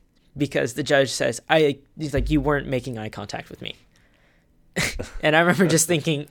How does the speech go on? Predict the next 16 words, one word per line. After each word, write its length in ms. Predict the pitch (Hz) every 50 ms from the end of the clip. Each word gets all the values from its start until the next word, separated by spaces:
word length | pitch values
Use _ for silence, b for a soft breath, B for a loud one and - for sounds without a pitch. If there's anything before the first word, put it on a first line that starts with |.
| _ _ -
"But 240 | 160 139 156 151 - - _
you 180 | - 165 156 160
asked 280 | 156 151 156 - -
me 160 | 156 151 143 127
to 60 | 131
stand 300 | - - 147 135 139 131
behind 220 | 127 - 135 127
the 60 | 117
podium. 580 | 113 - 147 139 135 127 127 120 113 117 113 - -
I 120 | - 131
did, 440 | 123 - 151 139 131 123 113 - -
and 140 | - 123 107
I 80 | 113 123
couldn't 240 | - - 127 120 120
see 280 | - - 175 175 151 120
you." 120 | 104 -